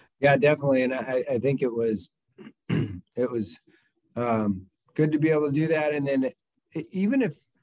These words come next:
and I don't know if it would possible. And, and first of all, too, we super appreciate the work that you guys put in. We know how complicated it is logistically and everything. So it was a, it was a great event. And, um, and it, I also like how it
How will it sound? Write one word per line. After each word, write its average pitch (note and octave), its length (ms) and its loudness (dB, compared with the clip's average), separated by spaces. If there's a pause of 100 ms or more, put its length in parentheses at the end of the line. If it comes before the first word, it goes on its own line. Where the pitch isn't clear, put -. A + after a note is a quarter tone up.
(280)
and D#3+ 80 0
I F3+ 80 0
don't A3 240 0
know F#3+ 200 0
if D#3 100 -6
it D#3+ 100 -2
would C#3 180 -2
possible. D3 440 -4
And, C#3+ 260 -6 (100)
and D3 240 -2
first G3+ 220 0
of D3+ 60 -4
all, C#3 120 2
too, E3 200 2
we C3+ 100 2
super C3+ 380 -4
appreciate C3+ 800 -4 (760)
the B2+ 120 -6
work C#3 300 -2
that B2+ 80 -4
you C3+ 140 0
guys B2+ 220 0
put C3 240 -6
in. B2+ 300 -4
We C3 100 -4
know C3 160 0
how B2 220 -2
complicated A#2+ 680 -4
it A#2+ 100 -4
is A#2 260 -8
logistically A2+ 680 -4
and G#2+ 100 2
everything. A2 460 -2
So B2+ 200 0
it C3 40 2
was C#3+ 140 0
a, C#3+ 80 2 (400)
it D#3+ 100 2
was E3+ 180 2
a C#3+ 80 2
great D3+ 280 2
event. C#3 400 -2 (160)
And, C3 380 -4 (140)
um, A2+ 480 -2 (640)
and C3 200 0
it, - 60 -4 (300)
I C#3 160 2
also C#3 340 0
like C3+ 320 -2
how C3 280 -2
it B2 260 -2